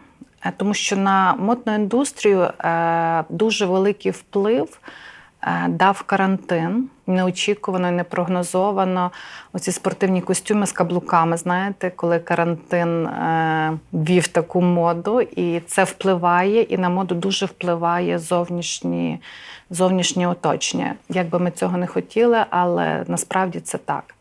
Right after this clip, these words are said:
Першим викликом було, звичайно, карантин, але для нас карантин — це був дуже великий поштовх, тому що, е, на той момент ми працювали з семи країнами світу, такі як Данія, Австрія, Південна Африка, Франція,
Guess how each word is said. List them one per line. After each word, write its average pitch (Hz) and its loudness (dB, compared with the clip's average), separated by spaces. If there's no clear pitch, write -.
Першим 208 2
викликом 180 0
було, 170 2
звичайно, 175 0
карантин, 190 0
але 190 4
для 190 4
нас 226 2
карантин — 196 2
це 196 -2
був 185 -2
дуже 185 -2
великий 190 0
поштовх, - -2
тому 202 0
що, 185 2
е, 180 -2
на 190 0
той 202 -2
момент 202 0
ми 196 -2
працювали 190 -2
з - -6
семи 196 -4
країнами 202 -2
світу, - -6
такі - -4
як 185 -2
Данія, 220 0
Австрія, 190 0
Південна 180 0
Африка, 190 -4
Франція, 185 -2